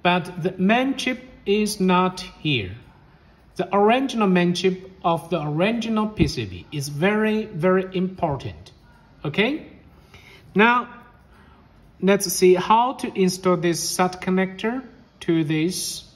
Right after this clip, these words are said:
U S B drive. It's very, very easy.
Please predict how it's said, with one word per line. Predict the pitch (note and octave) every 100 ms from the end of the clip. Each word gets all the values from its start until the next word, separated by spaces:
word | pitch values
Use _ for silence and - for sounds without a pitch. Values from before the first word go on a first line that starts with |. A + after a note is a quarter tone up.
| _ - -
U | E3+ F#3+ B3+
S | C4
B | - B2
drive. | G2+ E2+ D2+ - -
It's | F#3 - -
very, | E3 A3 A#3+ A3+ G3
very | D3+ F3+ E3 D3+ -
easy. | A2+ F#2 F2 -